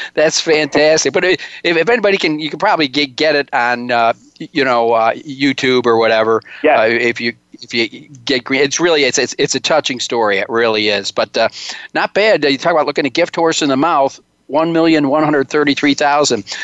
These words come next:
Speaker 1: Well, Matt Widener, my producer, is saying, "John, you and Eric got about two and a half minutes to knock out the Queens County, uh, horse that was, uh, a race that was won by an Ohio-owned horse last week, Luch Racing Stable."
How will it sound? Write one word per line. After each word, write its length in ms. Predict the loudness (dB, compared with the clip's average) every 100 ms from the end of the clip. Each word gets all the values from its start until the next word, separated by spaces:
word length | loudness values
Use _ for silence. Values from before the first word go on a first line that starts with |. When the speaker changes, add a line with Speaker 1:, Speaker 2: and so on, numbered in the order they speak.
| -12 -6
Speaker 1:
Well, 200 | 0 2 2
Matt 220 | 2 2
Widener, 280 | 2 2 0
my 160 | -2
producer, 380 | -2 -2 -2 -2
is 60 | -2
saying, 360 | 0 0 0
"John, 360 | 0 0 0 0
you 160 | 0
and 120 | 2 2
Eric 260 | 0 0
got 140 | 0 0
about 280 | 0 -2
two 220 | -8 -8 -4
and 80 |
a 100 | 0
half 380 | 2 4 4 0
minutes 400 | -2 0 0 -2
to 140 | -2 0
knock 320 | 2 2 2
out 200 | 2 0
the 80 | -6
Queens 480 | -2 0 2 0
County, 600 | -4 -4 0 0 2 0 -2 -8 -12 -14 -8
uh, 260 | -2 0 0
horse 360 | 2 0 0 0
that 160 | 0
was, 320 | 0 0 0
uh, 180 | 2 0 -2 -10 -6
a 40 | 0
race 220 | 0 0
that 100 | -2
was 140 | -2
won 240 | -2 0 2
by 200 | 4 4
an 260 | 4 2
Ohio-owned 800 | 0 -2 -2 0 0 -2 -2 -4
horse 360 | -4 -2 0 0
last 340 | 0 0 -2
week, 260 | 0 0 -2
Luch 680 | -6 -2 2 4 2 0
Racing 380 | 0 2 0 0
Stable." 480 | 0 0 0 -2